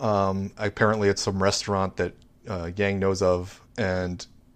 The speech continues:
even though he was there as a youth, I guess, like, now everybody, since he's a big war hero, is treating him differently. Um, there's people at the diner that ask him for his autograph. Uh, they try to sing the war anthem, or I guess the national anthem for them.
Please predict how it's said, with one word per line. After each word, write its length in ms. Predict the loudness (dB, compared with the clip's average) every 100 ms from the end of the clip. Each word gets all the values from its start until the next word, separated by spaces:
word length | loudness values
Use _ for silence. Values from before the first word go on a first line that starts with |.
| -8
even 160 | -2 4
though 140 | 6
he 120 | 6 4
was 140 | 4
there 180 | 6 6
as 100 | 4
a 40 |
youth, 300 | 2 0 0
I 60 | 2
guess, 260 | 4 4 4
like, 160 | 2
now 280 | 4 6 6
everybody, 380 | 4 2 4 2
since 240 | 0 -4
he's 140 | -4 -2
a 60 |
big 200 | 0 -2
war 200 | 0 0
hero, 280 | 2 2 2
is 120 | -2
treating 340 | -4 -2 -2 0
him 120 | 2
differently. 560 | 4 4 2 0 0 -4 -10 -20 _
Um, 520 | -6 -4 -2 -4 -8 -12 _ _ _
there's 360 | -4 2 4 2
people 260 | -2 2 2
at 60 | 2
the 100 | -2
diner 400 | 0 0 2 0
that 160 | -2 0
ask 260 | 0 0
him 80 | -4
for 120 | -2
his 80 | -2
autograph. 800 | -2 -2 0 0 2 0 -4 -8
Uh, 220 | -10 -6
they 120 | -6
try 240 | -4 0 0
to 60 |
sing 220 | 0 -2 -2
the 80 |
war 320 | -2 -2 -2 -2
anthem, 420 | -2 -2 -4 -4
or 180 | -2 0
I 80 | -2
guess 180 | -4 -4
the 120 | -4
national 320 | -4 -4 -4
anthem 260 | -6 -6 -6
for 160 | -2
them. 260 | 0 -2